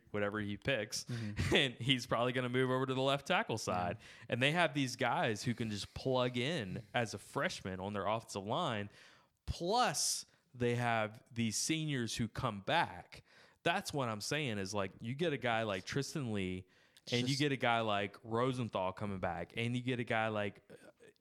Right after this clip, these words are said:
Speaker 1: Ingram coming back, and you get a guy like Deculus coming back. You have so many options.
Speaker 2: Yeah.
Speaker 1: So many options. You
Speaker 2: Yeah,
Speaker 1: could move
Speaker 2: you list off all these names, though, and, like, every name you list off for Alabama, it's like,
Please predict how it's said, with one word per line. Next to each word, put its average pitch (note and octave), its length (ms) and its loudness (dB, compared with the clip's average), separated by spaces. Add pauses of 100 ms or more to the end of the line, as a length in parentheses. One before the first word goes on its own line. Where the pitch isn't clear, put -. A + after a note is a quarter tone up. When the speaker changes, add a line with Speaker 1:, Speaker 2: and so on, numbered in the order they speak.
Speaker 1:
Ingram A#2+ 380 -2
coming G2+ 240 -6
back, F2 380 -6
and C#3+ 240 0
you C#3 60 -2
get B2+ 120 0
a B2 60 -2
guy A#2 180 2
like G#2+ 180 -2
Deculus G#2+ 400 -4
coming G2+ 180 -6
back. - 60 -10 (280)
You C#3 100 2
have B2+ 100 0
so - 480 2
many C3+ 260 0
options. - 640 -4
Speaker 2:
Yeah. A2 240 -4 (100)
Speaker 1:
So - 380 4
many A#2+ 280 0
options. F#2+ 540 -6 (340)
You C3+ 160 2
Speaker 2:
Yeah, C#3+ 120 4
Speaker 1:
could C#3 100 0
move C3+ 220 4
Speaker 2:
you F3 80 4
list - 240 2
off E3 220 0
all B2+ 140 2
these A2+ 200 -6
names, A#2+ 340 -2
though, A2 260 -4
and, A#2 120 -6
like, G#2+ 180 -8
every D3 220 0
name C3 240 2
you A2 80 -2
list A#2 240 -4
off A2 140 -2
for G#2+ 80 -2
Alabama, G#2+ 400 -6
it's G#2+ 120 -12
like, G2 100 -10